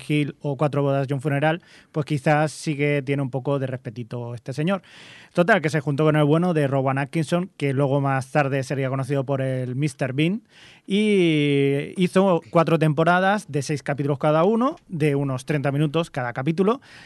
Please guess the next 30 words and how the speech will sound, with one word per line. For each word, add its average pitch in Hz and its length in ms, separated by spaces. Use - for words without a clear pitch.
en 220 160
los 254 140
que 202 380
recogía 180 920
el, 139 600
el, 127 420
digamos, 165 480
un, 165 380
una 190 240
familia, 185 680
no, 160 140
un 170 180
personaje 175 600
que 165 80
está 175 200
ligado 170 380
a 190 60
una 156 260
familia 151 520
que 143 120
siempre 139 240
ha - 20
sido 143 160
un 139 80
poco, 156 440
o 139 320
perdedora, 135 640
¿no? 170 200
Un, 139 320
un, 143 240